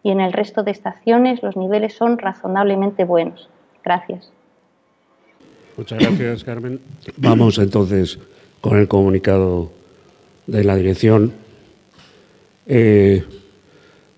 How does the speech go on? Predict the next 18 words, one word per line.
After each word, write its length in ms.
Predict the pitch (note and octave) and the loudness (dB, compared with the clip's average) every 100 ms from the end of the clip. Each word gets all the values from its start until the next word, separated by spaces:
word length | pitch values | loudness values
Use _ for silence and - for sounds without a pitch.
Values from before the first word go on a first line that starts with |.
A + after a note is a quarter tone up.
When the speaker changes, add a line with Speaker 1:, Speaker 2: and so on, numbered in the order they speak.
| _ _ _ _ _ _ _ _ _ | _ _ _ _ _ _ _ _ _
Speaker 2:
vamos 460 | - B2 B2+ B2+ A#2+ | -20 -2 4 6 6
ya 400 | A#2 A#2+ A2+ A2+ | 6 6 4 4
en 160 | A2 A2 | 4 4
el 220 | G#2+ G#2+ | 2 2
día 340 | A#2 A2+ G#2+ | 4 4 2
sesenta 580 | G2 A2 F#2 G#2+ G#2+ G#2+ | 0 -2 0 0 0 0
y 100 | G2+ | 0
cinco 440 | F#2+ A#2+ G2 G#2+ | 2 2 2 2
de 220 | G2 G2 G2 | 2 2 2
la 180 | G2 | 2
erupción 640 | G2 G2+ E2+ B2+ C#3 E3+ F3 - - - _ _ | 2 0 2 6 8 6 4 -4 -20 -20 _ _
y 480 | C#3+ B2+ B2 B2+ B2+ | 2 4 6 6 6
el 440 | C#3 B2+ A#2 A2+ | 4 0 0 2
día 280 | A2+ A#2 A2 | 2 4 4
setenta 480 | G2+ G#2 G#2+ G#2+ G#2 | 2 2 2 4 4
y 80 | A2 | 4
uno 280 | A2+ A#2 C3 | 4 2 0
desde 960 | B2 G2+ G#2 G#2 G2 G2 A2 A2 A2+ | -2 0 2 2 2 0 -2 0 -2